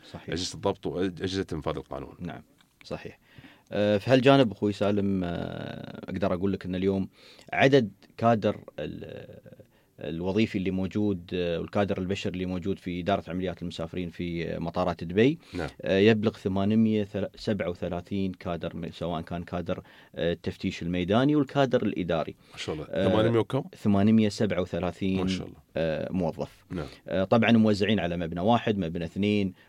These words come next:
Speaker 1: ومبنى ثلاثة، بالإضافة إلى م-، م-، مبنى المطار آل مكتوم المسافرين، بالإضافة إلى،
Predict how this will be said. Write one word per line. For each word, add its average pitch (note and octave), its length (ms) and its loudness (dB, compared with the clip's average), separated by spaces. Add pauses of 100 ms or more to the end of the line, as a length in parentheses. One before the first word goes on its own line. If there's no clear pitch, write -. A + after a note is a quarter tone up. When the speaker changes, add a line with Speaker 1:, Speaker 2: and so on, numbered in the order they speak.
Speaker 1:
ومبنى A#2 480 4
ثلاثة، B2+ 520 4 (260)
بالإضافة G2 480 4
إلى F#2+ 300 2
م-، F2+ 100 -2
م-، F2+ 480 -2
مبنى F#2 220 -2
المطار F2 520 0
آل F2+ 100 -2
مكتوم G#2 500 0 (240)
المسافرين، B2 840 4 (240)
بالإضافة A2+ 640 4
إلى، A2 540 4